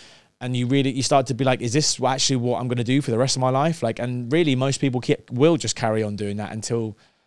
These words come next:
they, either they have kids or something else dramatic changes in their life. And I feel like that's what, like, kind of that you get this, uh, like, a London brain where you feel like you're gonna be young forever.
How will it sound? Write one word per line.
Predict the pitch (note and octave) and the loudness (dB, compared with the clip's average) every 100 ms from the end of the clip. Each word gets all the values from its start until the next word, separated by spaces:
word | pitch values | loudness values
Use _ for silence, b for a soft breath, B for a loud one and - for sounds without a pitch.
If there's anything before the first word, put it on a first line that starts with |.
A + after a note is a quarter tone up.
| - | -8
they, | B2+ | -4
either | A#2+ A#2 | -2 -2
they | A#2 | -2
have | A2+ A2+ | 0 -2
kids | - C3+ C3 A2+ | -2 0 0 0
or | A2 G#2+ G#2 | -2 -2 -2
something | - A#2 A#2 | -4 -4 -4
else | A#2+ A2+ | -4 -4
dramatic | - A#2 G#2+ G#2 | -4 -4 -4 -4
changes | - A#2+ A#2 A2+ | -4 -2 -2 -2
in | A2 | -2
their | A2 | 0
life. | A#2 C#3 - b b b b | 0 0 -6 b b b b
And | B2 | -6
I | |
feel | B2 C#3+ | 0 2
like | C3+ B2+ A#2 - _ _ _ _ _ _ | 4 4 0 -8 _ _ _ _ _ _
that's | A2+ D3 - - | 0 2 2 0
what, | C3+ B2+ - B2+ | 0 0 -4 -10
like, | B2 G#2 | -8 -6
kind | - C3+ | -2 0
of | G#2 | 0
that | B2 | 0
you | B2+ A2+ | 0 0
get | D#3 | 0
this, | C3 - - - - | 0 -4 -4 -16 -14
uh, | - | -6
like, | B2 A#2 | -2 0
a | A#2 A2 G#2+ | 0 0 2
London | A#2 C3+ C3+ C3 | 4 4 2 0
brain | C3+ C#3+ D#3 C3+ | 0 0 -2 0
where | B2 | 0
you | |
feel | A#2 C3 | 0 0
like | A#2 | 0
you're | A#2 | 0
gonna | A#2+ | 0
be | A2 A#2 A2+ - _ _ | 0 -2 -4 -8 _ _
young | A#2 B2 | -6 -4
forever. | A2 A2+ A#2 G2 E2+ | -4 0 0 -2 -8